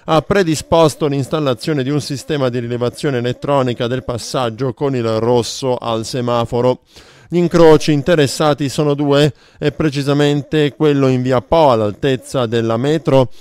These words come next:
e quello sulla Tiburtina prima di Auchan. I, eh, sistemi di rilevazione delle infrazioni semaforiche saranno attivi ventiquattro ore al giorno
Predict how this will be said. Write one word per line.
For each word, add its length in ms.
e 140
quello 300
sulla 280
Tiburtina 680
prima 320
di 80
Auchan. 480
I, 260
eh, 160
sistemi 720
di 260
rilevazione 1000
delle 180
infrazioni 640
semaforiche 920
saranno 420
attivi 480
ventiquattro 760
ore 140
al 100
giorno 480